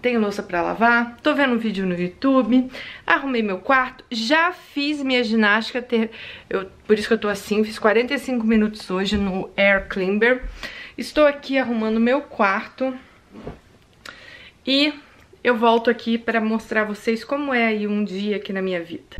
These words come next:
Aí a gente sai do banho, se meleca de creme. Agora eu vou botar essa máscara de colágeno aqui no rosto. Eu comprei essa máscara, acho que foi na Target, não lembro.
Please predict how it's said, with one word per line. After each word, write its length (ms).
Aí 160
a 40
gente 260
sai 260
do 120
banho, 760
se 140
meleca 640
de 140
creme. 680
Agora 320
eu 20
vou 120
botar 280
essa 200
máscara 540
de 120
colágeno 840
aqui 200
no 140
rosto. 500
Eu 580
comprei 380
essa 180
máscara, 640
acho 120
que 100
foi 240
na 300
Target, 640
não 160
lembro. 480